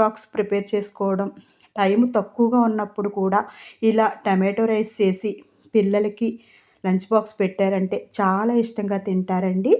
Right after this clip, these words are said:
ఇంకెందుకు ఆలస్యం, మనం కిచెన్లోకి వెళ్ళి ప్రాసెస్ చూసేద్దాము. నేను ఒక కళాయి తీసుకుని వన్ అండ్ హాఫ్ కప్పు బాస్మతి రైస్ తీసుకున్నానండి. నీళ్లు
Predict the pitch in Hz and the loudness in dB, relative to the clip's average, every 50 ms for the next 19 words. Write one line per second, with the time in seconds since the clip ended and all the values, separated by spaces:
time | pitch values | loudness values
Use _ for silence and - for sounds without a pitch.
0 | - - - - _ 254 247 247 247 254 247 233 233 233 233 214 196 202 202 - | 0 -6 -18 -6 _ 4 4 6 6 6 4 4 4 2 0 -2 -2 -2 -4 -2
1 | 269 269 262 233 226 208 220 220 202 - 214 208 208 214 208 220 214 202 190 190 | 0 2 2 2 2 0 -2 -4 -2 0 -2 -2 -2 -2 -2 -2 0 0 0 -2
2 | 190 190 190 170 170 175 - 196 190 - - 202 175 170 - 196 175 160 170 180 | -2 -2 -4 -4 -4 -4 -6 -8 -8 -6 -6 -6 -6 -4 -6 -8 -8 -6 -6 -2
3 | 190 233 320 - - - - - - - _ _ 220 220 220 233 254 277 285 285 | 0 2 2 2 0 -6 -18 -20 -20 -20 _ _ 0 4 4 6 6 6 4 2
4 | - 254 254 240 214 208 208 208 214 220 214 226 220 220 220 - 226 214 214 208 | 0 0 2 2 4 4 4 4 4 2 2 0 0 0 0 -2 -2 0 0 -2
5 | - - 202 208 214 220 226 226 233 226 226 226 226 - - 202 190 196 - - | -2 0 0 2 2 2 4 4 4 4 4 2 0 0 -2 -2 -2 -4 -8 -4
6 | - 254 240 - - - _ _ _ _ _ _ _ _ _ _ _ _ _ _ | 0 0 0 0 -2 -8 _ _ _ _ _ _ _ _ _ _ _ _ _ _
7 | _ - 170 156 160 180 - 214 214 208 - 240 233 226 220 220 226 - 214 202 | _ -6 -4 -4 -4 -2 -2 -2 -2 2 2 4 4 4 2 2 0 -2 -2 -2
8 | 208 208 - 202 196 196 196 190 190 190 190 190 185 254 381 494 - - - - | -2 -4 -4 -2 0 0 0 0 2 2 2 2 6 6 6 6 6 2 -6 -16
9 | _ _ _ _ _ _ _ _ _ _ _ _ _ - 220 214 220 226 240 247 | _ _ _ _ _ _ _ _ _ _ _ _ _ -4 0 4 6 6 8 6
10 | 269 | 6